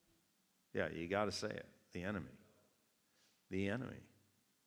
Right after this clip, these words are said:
Now, I, I absolutely believe every, every Christian would never intentionally give place to the enemy. But we do. When we choose not to walk in love, we're giving place to the enemy.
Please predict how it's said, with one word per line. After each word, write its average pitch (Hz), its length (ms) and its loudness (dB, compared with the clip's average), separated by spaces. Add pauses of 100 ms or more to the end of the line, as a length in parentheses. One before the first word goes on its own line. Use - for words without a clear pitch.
(800)
Now, 110 340 6
I, 117 400 4
I 120 360 4
absolutely 113 640 2
believe 98 420 0
every, 101 400 0
every 120 280 0
Christian 117 680 -2
would 80 200 -6
never 110 600 0 (520)
intentionally 98 600 0
give 90 200 0
place 87 300 -2
to - 80 -10
the 85 140 -6
enemy. 80 340 -12 (800)
But 131 260 4 (540)
we 110 140 4
do. 131 220 8 (500)
When 107 180 4
we 151 160 8
choose 123 340 6
not 139 280 6
to 127 60 6
walk 117 260 4
in 113 140 0
love, 110 300 4
we're 95 120 2
giving 95 340 2
place 76 360 -4
to - 80 -6
the 80 160 -4
enemy. 76 340 -8